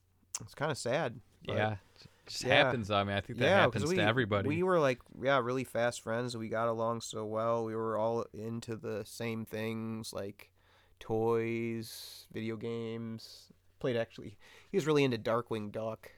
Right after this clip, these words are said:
Speaker 1: I remember he had the Nintendo game. We played that back then, like, a later release nes title.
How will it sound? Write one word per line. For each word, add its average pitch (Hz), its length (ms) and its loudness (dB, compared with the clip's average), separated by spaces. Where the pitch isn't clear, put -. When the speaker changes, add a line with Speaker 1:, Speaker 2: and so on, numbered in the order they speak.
Speaker 1:
I 117 60 -4
remember 113 340 -2
he 110 220 -8
had 113 100 -2
the 117 80 -8
Nintendo 110 560 -6
game. 107 300 -8
We 107 100 -8
played - 280 -10
that 117 200 -6
back - 260 -8
then, 113 280 -8
like, - 100 -16
a 120 60 -4
later 117 320 -2
release 113 380 -8
nes 110 200 -12
title. - 440 -14